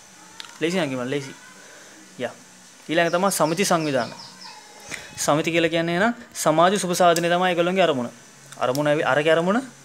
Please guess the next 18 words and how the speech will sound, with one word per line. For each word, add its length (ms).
පොදු 220
අවශ්‍යතා 400
නැත්නම් 220
පොදු 200
අරමුණු 260
ඉටු 100
කරගන්න 420
මේක 300
සමාජ 420
සුබ 200
සාධනය. 420
මොනවාද 360
උදාහරණ? 540
ක්‍රීඩා 360
සමිති, 280
වර්ණාධාර 520
සමිති 280
තමයි 260